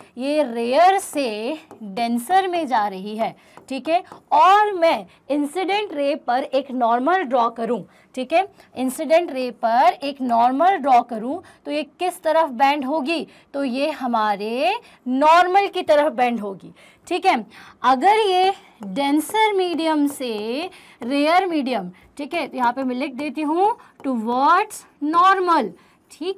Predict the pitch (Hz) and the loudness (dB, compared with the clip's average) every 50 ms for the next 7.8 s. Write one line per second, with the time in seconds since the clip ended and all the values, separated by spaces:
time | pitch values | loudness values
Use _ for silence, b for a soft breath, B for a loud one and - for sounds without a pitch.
0 | - - 480 453 339 202 - _ _ _ _ _ _ - 247 269 349 453 480 403 | -4 0 0 0 0 -2 -6 _ _ _ _ _ _ -2 0 2 2 2 2 0
1 | 415 - - 311 269 226 226 208 196 247 311 - - 254 233 240 247 247 226 190 | -4 -4 -6 -4 -2 0 0 0 0 0 -2 -2 -4 -6 -6 -6 -8 -10 -10 -8
2 | 180 220 208 208 226 226 - 339 392 427 453 440 - 403 392 359 339 320 302 294 | -2 -2 -2 -2 -2 -2 2 2 2 2 2 -2 -4 -2 -2 -2 -2 -2 -2 0
3 | 285 285 285 277 226 262 247 233 226 226 226 226 226 220 202 185 156 b b b | -2 -2 -4 -4 0 0 0 0 0 -2 -6 -8 -8 -10 -10 -12 -12 b b b
4 | b b b 190 226 226 226 226 - 320 311 294 269 262 240 240 247 294 359 403 | b b b -4 -4 -4 -2 -2 0 0 0 0 -2 -6 -2 -2 -2 -2 -2 -4
5 | - 415 415 381 320 302 277 262 247 247 233 226 208 214 214 208 214 208 190 196 | -4 -2 -2 0 0 0 0 0 0 -4 -6 -6 -6 -6 -8 -8 -10 -10 -10 -10
6 | 190 185 190 196 208 202 202 226 269 330 - B B B B B - 254 247 - | -10 -10 -10 -10 -10 -8 -4 -2 -2 -2 -2 B B B B B -6 -6 -4 -4
7 | 302 330 311 320 349 320 294 294 285 294 285 269 277 220 190 | -4 -4 -2 0 4 4 6 6 6 4 2 4 2 2 0